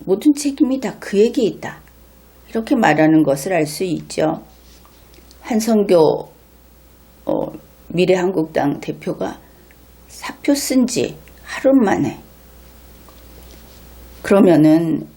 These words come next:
바로 이런 면에서 이런 식으로 간다고 한다면은 실제로 배신을 당하는 것은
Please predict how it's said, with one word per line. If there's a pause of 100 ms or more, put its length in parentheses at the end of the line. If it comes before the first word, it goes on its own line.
(280)
바로
이런
면에서 (880)
이런
식으로
간다고
한다면은 (580)
실제로
배신을
당하는
것은